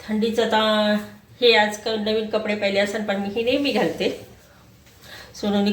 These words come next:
खूप हौशेने घेतला होता ड्रेस, पण त्याला काही येत नाहीये म्हणून मग त्याचे कपडे सगळे आता मीच घालत असते. मी याच्यावर नाही दाखवत, डायरेक्ट कधी सकाळचं लगेच डायरेक्ट माझं स्वयंपाकचं रुटीन दाखवत असते किंवा इतर.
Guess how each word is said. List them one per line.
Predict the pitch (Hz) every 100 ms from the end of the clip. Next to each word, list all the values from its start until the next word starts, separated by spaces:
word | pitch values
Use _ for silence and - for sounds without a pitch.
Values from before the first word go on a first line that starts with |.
| 226
खूप | - 196
हौशेने | 175 190 190
घेतला | 196 190 160
होता | 156 170
ड्रेस, | 165 180 -
पण | 180
त्याला | 185 214 277
काही | 285 269
येत | 254 254 262
नाहीये | 247 240 233
म्हणून | 240 220 208
मग | 208 202 -
त्याचे | 196 208
कपडे | 196 190 196
सगळे | 208 175
आता | 170 175
मीच | 180 185 180
घालत | 165 175 -
असते. | 165 - 170 - - - - - -
मी | 202 202 196 190 196
याच्यावर | 196 220 196 190
नाही | 190
दाखवत, | 185 185 190
डायरेक्ट | 185 180 185
कधी | 185 185 185 - - - - - - - - -
सकाळचं | 202 185 180 180
लगेच | 180 180 185
डायरेक्ट | 180 180 180 -
माझं | 185 180
स्वयंपाकचं | 180 - 175 185 - - 196 185
रुटीन | 180 175 175
दाखवत | 175 175 185 175
असते | - - - - - - - - -
किंवा | 196
इतर. | 190 180 -